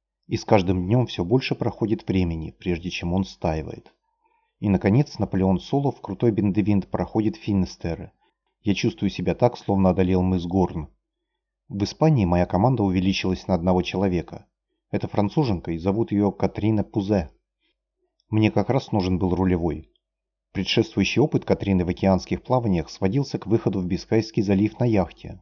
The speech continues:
которая вскоре потеряла мачту. Растерянный экипаж запросил помощи по радио, и их подобрал проходящий мимо танкер.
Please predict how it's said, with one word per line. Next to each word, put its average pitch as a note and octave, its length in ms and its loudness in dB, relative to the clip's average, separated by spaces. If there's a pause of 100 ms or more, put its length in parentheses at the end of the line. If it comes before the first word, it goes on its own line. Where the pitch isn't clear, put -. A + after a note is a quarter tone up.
которая F#2 360 -2
вскоре A#2 300 0
потеряла F2+ 460 -2
мачту. E2+ 540 -4 (540)
Растерянный F#2+ 540 2
экипаж F#2+ 340 2
запросил F#2+ 420 -2
помощи F#2 400 -2
по F#2+ 140 2
радио, G2+ 420 0 (400)
и G#2+ 140 0
их C3 120 -2
подобрал G#2 440 2
проходящий F#2+ 580 -2
мимо G2 220 2
танкер. E2+ 500 -4